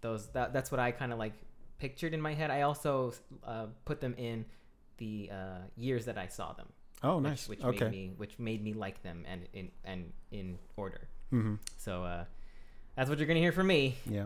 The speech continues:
Speaker 1: Um,
Speaker 2: Mine are in no particular order.
Speaker 1: <laughs>
Speaker 2: Mine are just like, I thought of this one first,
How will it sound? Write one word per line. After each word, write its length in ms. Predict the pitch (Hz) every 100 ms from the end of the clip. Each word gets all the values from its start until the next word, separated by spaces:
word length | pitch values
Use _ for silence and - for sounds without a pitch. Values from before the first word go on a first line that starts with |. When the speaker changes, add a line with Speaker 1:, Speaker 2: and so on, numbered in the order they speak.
| 127 131 131 131
Speaker 1:
Um, 240 | 127 127 127 -
Speaker 2:
Mine 260 | 120 120 123
are 80 | 120
in 80 |
no 140 | 113 113
particular 420 | - 104 95 101
order. 300 | 95 95 92 127 - -
Speaker 1:
<laughs> 280 | 170 185
Speaker 2:
Mine 180 | 113 107
are 80 | 107
just 240 | 101 104
like, 260 | 110 101 - - - - -
I 100 | 131
thought 200 | 120 110
of 60 |
this 140 | 107 -
one 80 | 104
first, 320 | 135 135